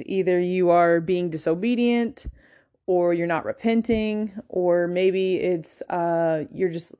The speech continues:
like a, I don't know, like a lack of understanding, I guess. And then the other sense is, um,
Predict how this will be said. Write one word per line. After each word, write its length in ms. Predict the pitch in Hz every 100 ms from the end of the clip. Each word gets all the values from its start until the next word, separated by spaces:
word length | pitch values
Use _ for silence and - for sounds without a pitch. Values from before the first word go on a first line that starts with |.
| -
like 180 | 170 165
a, 320 | 160 151 156 _ _ _ _ _ _ _ -
I 60 | 175
don't 100 | 170
know, 80 | 160
like 140 | 165
a 40 | 160
lack 300 | 170 175 185
of 100 | 175
understanding, 600 | 170 170 180 175 175 175
I 100 | 180
guess. 420 | 175 175 175 - -
And 460 | 180 175 170 170 170
then 160 | 170 170
the 160 | 165
other 380 | 247 294 262 226
sense 680 | - - 175 165 170 - - -
is, 580 | 170 170 165 165 165 _ _ _ _ _ _ _ -
um, 600 | 180 175 165 160 -